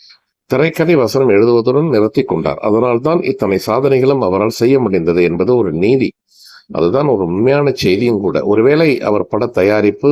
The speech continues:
பட, படத்தை இயக்குவது சம்பந்தமாக அவர் கவனம் செலுத்தி இருந்தால், தன்னுடைய திரைக்கதை, வசனம் போன்ற துறைகளில் அவர் கவனம் செலுத்தி இருந்திருக்க முடியாது. நிறைய, அஹ், கலைஞர்கள், சினிமாவில் உள்ள கலைஞர்கள் தன்னுடைய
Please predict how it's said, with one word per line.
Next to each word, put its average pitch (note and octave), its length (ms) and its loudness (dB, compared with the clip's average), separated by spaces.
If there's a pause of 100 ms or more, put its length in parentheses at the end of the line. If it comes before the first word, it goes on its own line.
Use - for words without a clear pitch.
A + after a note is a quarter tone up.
(140)
பட, G2+ 180 -2 (960)
படத்தை A2 360 -2
இயக்குவது A2+ 500 0
சம்பந்தமாக A2 600 -2
அவர் E2 180 0
கவனம் C3 360 -2
செலுத்தி G2+ 260 0
இருந்தால், D#2+ 480 0
தன்னுடைய F2+ 500 -2
திரைக்கதை, G#2 640 0
வசனம் A2 400 -2
போன்ற F2 320 -4
துறைகளில் G2+ 420 -2
அவர் D#2+ 180 -4
கவனம் A#2+ 280 -2
செலுத்தி E3 340 -2
இருந்திருக்க F#2 380 -2
முடியாது. D2+ 420 -2 (580)
நிறைய, C#3 380 0 (840)
அஹ், G#2+ 520 0 (220)
கலைஞர்கள், B2+ 640 2 (280)
சினிமாவில் C3 520 2
உள்ள G2+ 200 2
கலைஞர்கள் G#2+ 500 0
தன்னுடைய D#3+ 440 0